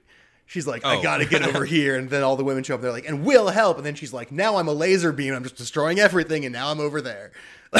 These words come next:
Speaker 1: Like, you guys didn't need to really help out. It kind of undercut what I, what I thought was a really powerful, fun moment. And, like,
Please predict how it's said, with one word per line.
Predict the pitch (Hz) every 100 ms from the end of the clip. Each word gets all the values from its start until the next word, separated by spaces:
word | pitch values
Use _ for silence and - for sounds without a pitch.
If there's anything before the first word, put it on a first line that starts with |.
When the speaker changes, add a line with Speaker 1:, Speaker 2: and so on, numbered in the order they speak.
| -
Speaker 1:
Like, | 156 156 -
you | 202 214
guys | 185
didn't | 175 180
need | 156 151
to | 156
really | 143 131
help | 131 123
out. | 131 123
It | 127
kind | 143
of |
undercut | 131 131 131 147 127 - _ _ _ _ _
what | _ 160 165
I, | 156
what | 165
I | 165
thought | 165 240
was | 190
a | 147
really | 151 143
powerful, | 147 147 143 131 143
fun | 151 123
moment. | 131 131 104
And, | 110
like, | 151 143